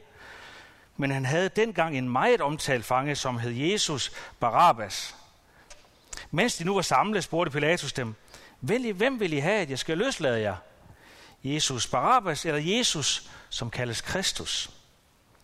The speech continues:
Så står der lidt omkring, hvad Pilatus' kone, hun vidste. Og så kommer vi lidt længere ned, så står der: "Men ypperstepræsterne og de ældste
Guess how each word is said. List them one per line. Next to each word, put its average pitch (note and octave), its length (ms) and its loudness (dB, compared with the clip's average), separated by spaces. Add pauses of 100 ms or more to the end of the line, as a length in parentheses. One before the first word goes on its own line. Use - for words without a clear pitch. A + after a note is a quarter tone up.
(800)
Så - 140 -8
står C#3 180 0
der A#2 80 -2
lidt B2+ 100 -2
omkring, B2 360 0
hvad A2+ 200 0 (520)
Pilatus' G#2 520 -4
kone, C#3 260 -2
hun A#2+ 160 -4
vidste. - 360 -6 (840)
Og B2+ 100 -6
så - 80 -2
kommer C3+ 240 -4
vi B2 80 -4
lidt C#3+ 100 -2
længere C#3+ 200 0
ned, C#3+ 80 -2
så C#3+ 80 -4
står D#3 200 0
der: C3 80 0
"Men D3 180 -2
ypperstepræsterne C#3+ 960 0 (760)
og B2+ 100 0
de D#3 160 -8
ældste G#3+ 440 2